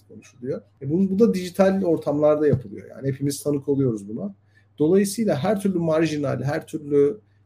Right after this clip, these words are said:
böyle abuk sabuk fikirle gelen kişinin de şansı var burada.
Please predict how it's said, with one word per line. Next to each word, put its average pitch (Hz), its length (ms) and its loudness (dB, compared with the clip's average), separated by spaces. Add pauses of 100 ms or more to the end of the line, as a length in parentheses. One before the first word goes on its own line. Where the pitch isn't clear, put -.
böyle 143 160 6
abuk 160 260 0
sabuk 135 300 -2
fikirle 127 1400 -4
gelen 131 420 4 (140)
kişinin 214 340 4
de 220 80 10
şansı 160 400 2
var 113 240 4
burada. 98 200 -8